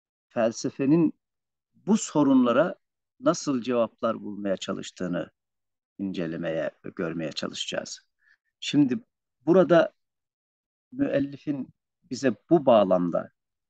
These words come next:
felsefenin hangi sorunlarını öne çıkararak onlara işarette bulunduğunu görelim. Galiben çoğu zaman ma teteşekkelul mesailul felsefiyye, felsefi problemler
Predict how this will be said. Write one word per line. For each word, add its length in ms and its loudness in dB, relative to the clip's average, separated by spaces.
felsefenin 680 0
hangi 380 0
sorunlarını 840 -2
öne 220 -8
çıkararak 640 0
onlara 340 2
işarette 680 -4
bulunduğunu 520 -14
görelim. 480 0
Galiben 760 4
çoğu 320 0
zaman 500 0
ma 300 2
teteşekkelul 1040 -4
mesailul 880 -2
felsefiyye, 840 0
felsefi 600 2
problemler 840 0